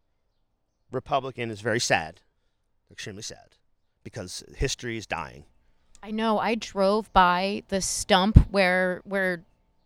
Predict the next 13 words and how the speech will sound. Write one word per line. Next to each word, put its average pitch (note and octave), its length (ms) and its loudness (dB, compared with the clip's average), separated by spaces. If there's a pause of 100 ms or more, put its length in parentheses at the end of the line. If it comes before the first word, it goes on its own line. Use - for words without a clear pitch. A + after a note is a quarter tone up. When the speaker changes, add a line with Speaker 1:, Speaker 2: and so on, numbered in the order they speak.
Speaker 2:
Christopher - 420 -4
Columbus G#3 880 0
was. G3+ 340 4
Speaker 1:
I C4+ 60 0
just D4+ 140 -4
wanna C#3 140 2
tell C3+ 260 2
every, C3 380 4
every, D3 340 10
every D#3+ 220 12
night C#3+ 260 10
of - 140 6
Columbus, A#2+ 600 -2